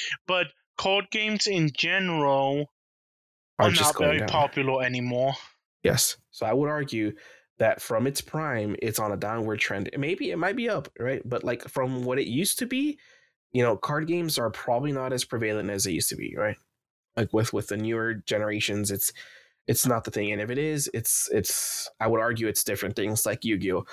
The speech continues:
Speaker 2: and or Pokemon. I don't necessarily see, like, the younger generation playing Magic. Like,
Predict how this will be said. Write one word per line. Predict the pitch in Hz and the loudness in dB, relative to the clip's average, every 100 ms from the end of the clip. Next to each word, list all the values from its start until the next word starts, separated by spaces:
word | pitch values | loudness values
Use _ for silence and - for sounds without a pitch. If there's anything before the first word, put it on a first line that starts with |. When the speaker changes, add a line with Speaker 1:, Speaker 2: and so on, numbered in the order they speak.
| - - | -20 -6
Speaker 2:
and | 107 104 | -2 2
or | 76 | 0
Pokemon. | - 98 78 78 - - | -2 -4 -2 -4 -6 -6
I | 101 110 | -4 -2
don't | - 110 101 | -2 -2 0
necessarily | 101 - 98 | 0 0 0
see, | 101 - 98 90 | 0 0 0 0
like, | 101 | 0
the | 104 | -2
younger | 98 92 90 | -2 -2 -2
generation | 98 90 80 - 82 | -4 -2 -2 0 0
playing | 90 95 95 | 0 0 0
Magic. | 73 - - | -2 -4 -4
Like, | 80 - | -6 -6